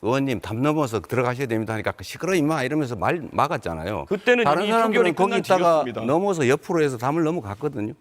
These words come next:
Speaker 2: 그때는 이미 표결이 끝난 뒤였습니다.
Speaker 1: 글쎄,
Speaker 2: 한참
Speaker 1: 그거는
Speaker 2: 뒤였습니다.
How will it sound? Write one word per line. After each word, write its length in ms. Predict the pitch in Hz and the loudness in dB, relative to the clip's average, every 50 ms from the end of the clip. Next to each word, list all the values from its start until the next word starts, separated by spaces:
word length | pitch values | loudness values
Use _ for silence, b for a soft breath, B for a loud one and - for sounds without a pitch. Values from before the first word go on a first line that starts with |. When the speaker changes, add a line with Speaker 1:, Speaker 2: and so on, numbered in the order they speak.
| _ - | _ -8
Speaker 2:
그때는 360 | - 160 - - 214 202 180 | -8 -4 0 0 0 0 0
이미 120 | 170 170 | -4 -6
표결이 280 | 165 185 214 214 214 185 | -6 -4 -2 -2 -2 -2
끝난 240 | - 190 196 202 170 | -2 -4 -6 -6 -6
뒤였습니다. 580 | - 110 123 151 143 - 120 107 101 95 - 110 | -4 -2 -2 -2 -2 -4 -6 -6 -6 -6 -8 -8
Speaker 1:
글쎄, 140 | 107 104 - | -8 -8 -6
Speaker 2:
한참 240 | 110 101 - 107 127 | -6 -4 -2 0 0
Speaker 1:
그거는 140 | 135 139 135 | 0 0 0
Speaker 2:
뒤였습니다. 380 | 123 110 107 101 95 - 98 | -2 -4 -6 -8 -10 -12 -14